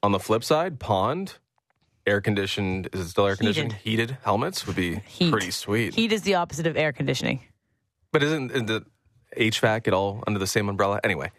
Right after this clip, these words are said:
Speaker 1: heated helmets would be sweet on the pond.
Speaker 2: All right, well, maybe Broad Trail Living is gonna come in and, and shake stuff up and get some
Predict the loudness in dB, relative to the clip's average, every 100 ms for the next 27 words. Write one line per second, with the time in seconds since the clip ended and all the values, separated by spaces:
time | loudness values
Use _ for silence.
0 | _ -2 0 0 2 0 0 -6 -8 -4
1 | -2 -2 -2 -4 -4 -4 0 -2 -2 -10
2 | -10 -10 -10 -10 -2 0 0 0 0 0
3 | -2 -2 -2 -4 -2 0 0 2 0 2
4 | -2 -2 -2 0 0 0 0 -2 -4 -2
5 | -2 0 0 0 0 2 2 0 0 0
6 | 0 -2 -2